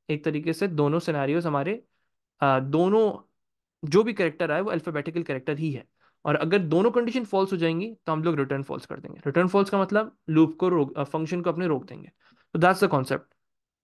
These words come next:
और अगर मेरा अल्फा फ्लैग अभी भी फॉल्स ही रहा तो ट्रू रिटर्न कर देंगे,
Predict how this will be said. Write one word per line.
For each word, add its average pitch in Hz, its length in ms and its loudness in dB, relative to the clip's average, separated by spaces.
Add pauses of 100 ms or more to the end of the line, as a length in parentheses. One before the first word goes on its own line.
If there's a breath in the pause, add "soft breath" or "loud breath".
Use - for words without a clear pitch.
(220)
और 156 100 4
अगर 170 280 2
मेरा 190 180 4
अल्फा 180 200 0
फ्लैग 185 260 0
अभी 165 160 0
भी 185 140 -4
फॉल्स 165 360 -2
ही 208 60 -4
रहा 208 220 0 (140)
तो 143 60 -10
ट्रू 139 220 -6
रिटर्न 139 300 -4
कर 156 140 -4
देंगे, 151 260 -8